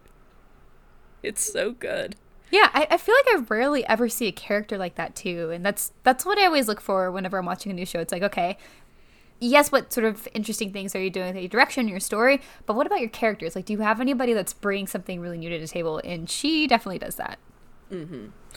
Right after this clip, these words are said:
Speaker 1: Yeah, it's, even, even going forward into modern stuff, it is not a joke I have seen reused too often.
Speaker 2: Yeah, which is a shame, 'cause it's fantastic.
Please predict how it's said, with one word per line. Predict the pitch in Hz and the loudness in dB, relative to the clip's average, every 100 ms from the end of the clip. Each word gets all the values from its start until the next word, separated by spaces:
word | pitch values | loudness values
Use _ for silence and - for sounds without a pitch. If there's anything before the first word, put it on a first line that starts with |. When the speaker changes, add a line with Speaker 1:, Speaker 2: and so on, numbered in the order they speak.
| - - - - - - | -16 -16 -16 -18 -18 -8
Speaker 1:
Yeah, | 240 269 175 | 4 8 8
it's, | 175 - - - - - - | 6 2 -8 -18 -20 -12 -2
even, | 214 320 330 277 - | 2 4 2 2 0
even | 226 254 | -2 0
going | 226 220 208 | 2 4 4
forward | 214 202 | 4 4
into | 190 180 | 0 0
modern | 175 175 175 | 0 0 2
stuff, | 147 156 | 2 2
it | 165 | 2
is | 175 180 | 2 4
not | 180 175 - | 4 4 2
a | 175 | -2
joke | 160 190 180 156 | 4 4 4 2
I | 151 | 2
have | 160 | 0
seen | - 165 151 | -4 -4 -4
reused | 151 151 233 254 - - - - - | -6 -4 -4 -4 -6 -6 -6 -6 -4
too | - 131 | -2 0
often. | 92 - - - 67 - - - - | 0 -2 -6 -12 -14 -16 -20 -6 2
Speaker 2:
Yeah, | 403 254 175 - - | 6 6 4 -2 -8
which | 294 | -4
is | 247 | -2
a | 208 | -2
shame, | - 339 247 185 | 2 4 4 0
'cause | 220 | -6
it's | 170 - - | -6 -6 -10
fantastic. | 170 - - 196 - - - - | -10 -6 0 0 0 -6 -6 -6